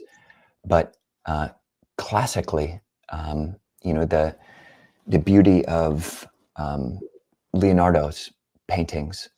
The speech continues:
or Michelangelo's, these Renaissance paintings, or the, the beauty of Shakespeare, um, is that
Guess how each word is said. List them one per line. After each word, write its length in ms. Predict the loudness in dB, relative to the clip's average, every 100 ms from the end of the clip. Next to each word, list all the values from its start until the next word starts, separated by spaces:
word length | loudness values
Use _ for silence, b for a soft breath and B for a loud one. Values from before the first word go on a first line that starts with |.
| -12
or 160 | -6
Michelangelo's, 840 | -4 -2 -2 -2 -2 -4 -6 -8
these 180 | -10 -4
Renaissance 540 | 0 0 -2 -8 -10 -14
paintings, 540 | -12 -10 -10 -12 -10
or 120 | -8
the, 280 | -6 -8 -10 B B B B B
the 80 | -4
beauty 320 | 2 4 4
of 180 | 2 0
Shakespeare, 800 | -6 -2 -2 -2 -4 -4 -6 -12 _ _
um, 320 | -10 -8 -8 _ _
is 160 | -4 -2
that 240 | -4 -6